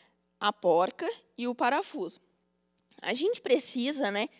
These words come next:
que a porca dilate mais do que o parafuso, porque os dois estão sendo aquecidos. Então, essa porca, ela precisa de uma maior,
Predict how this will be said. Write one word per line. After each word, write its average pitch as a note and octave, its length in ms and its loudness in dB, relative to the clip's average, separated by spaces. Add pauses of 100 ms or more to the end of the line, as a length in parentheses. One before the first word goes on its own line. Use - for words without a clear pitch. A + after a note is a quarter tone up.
(180)
que - 180 -2
a C5+ 100 2
porca A3+ 540 2
dilate B3+ 560 -4
mais C#4+ 500 -2
do D#4+ 140 -6
que - 100 -10
o D#4 40 -6
parafuso, C4+ 680 -4 (340)
porque C#4+ 180 -2
os D4 180 2
dois C#4 280 4
estão D#4 280 -4
sendo C4+ 260 0
aquecidos. C4+ 720 -4 (340)
Então, G#3 240 -4
essa A3 220 -2
porca, G#3+ 300 0
ela G#3+ 60 0
precisa A#3 460 -6
de A#3+ 80 -8
uma B3 140 -2
maior, B3 500 4